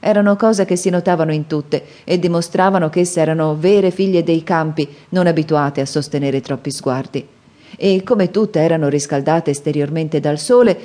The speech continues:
così intimamente ognuna aveva il suo piccolo sole in cui l'anima si illuminava,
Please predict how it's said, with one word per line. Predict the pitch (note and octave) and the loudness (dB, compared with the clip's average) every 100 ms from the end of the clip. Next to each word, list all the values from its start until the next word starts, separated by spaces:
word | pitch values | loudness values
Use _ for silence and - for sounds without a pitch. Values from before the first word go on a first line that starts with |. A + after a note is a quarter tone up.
| - - | -18 -2
così | A#3 G3 F3 | 0 2 0
intimamente | F3 G3 G3 F3+ E3 D#3+ | 0 2 2 2 0 0
ognuna | G3 G#3+ B3 | 2 4 4
aveva | G3 G#3 F#3+ | 4 2 2
il | F3+ | 0
suo | F3 F#3 | 0 -2
piccolo | F3+ A3+ G3+ F3+ | 0 0 2 0
sole | F3+ D#3+ D3 D3 | 2 0 2 0
in | D3 | -2
cui | D#3 | -2
l'anima | D#3 D3+ D3+ D3 | -2 0 -2 -2
si | D3 D#3+ | -4 -4
illuminava, | D#3 D3 D3+ C#3+ C#3+ D3+ | -4 -2 -2 -2 -2 -4